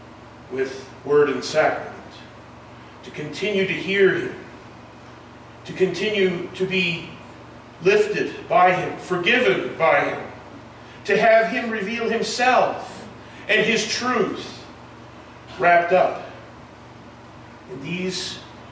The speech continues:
few words in the book we call the Bible. A word that is so clear.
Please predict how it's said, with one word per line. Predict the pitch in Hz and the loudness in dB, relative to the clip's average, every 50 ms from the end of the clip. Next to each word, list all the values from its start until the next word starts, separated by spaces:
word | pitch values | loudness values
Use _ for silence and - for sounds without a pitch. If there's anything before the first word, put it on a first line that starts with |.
| - - - | -20 -20 -18
few | - - 170 196 202 | -14 -8 -8 -6 -2
words | 190 185 185 175 - - - - - - - - - - - - - - - - - - - - - - - - - - - - - - - - - - | 4 4 4 4 4 0 -2 -2 -8 -10 -8 -8 -8 -10 -12 -14 -16 -18 -20 -20 -20 -20 -20 -20 -20 -20 -20 -20 -20 -20 -20 -20 -20 -20 -20 -20 -20 -20
in | 120 120 | -18 -16
the | 143 135 | -8 -4
book | 143 147 - - | -4 -4 -4 -6
we | 135 139 | -10 -12
call | - - 131 127 127 | -8 -6 -6 -4 -4
the | 127 | -4
Bible. | 123 131 139 135 127 127 - - - 123 - - - - - - - - - - - - - - - - - - - - - - - - - - - - - - - - - - - - - - - - - - - - - - - - - - - - 135 135 - 143 | -2 0 2 2 2 0 -2 -6 -10 -14 -16 -16 -18 -20 -20 -20 -20 -20 -20 -20 -20 -20 -20 -20 -20 -20 -20 -20 -20 -20 -20 -20 -20 -20 -20 -20 -20 -20 -20 -20 -20 -20 -20 -20 -20 -20 -20 -20 -20 -20 -20 -20 -20 -20 -20 -20 -20 -20 -20 -20 -20 -18 -16 -16 -12 -10
A | 147 | -8
word | 147 - 160 175 175 175 175 175 175 - - - - - - - | -6 -2 2 2 2 4 4 2 2 0 -4 -6 -10 -12 -8 0
that | 143 143 139 | 0 2 2
is | 135 - | 2 -4
so | - - 175 175 170 | -4 -4 -4 -4 -4
clear. | - 151 135 123 - - | -6 -4 -4 -4 -4 -4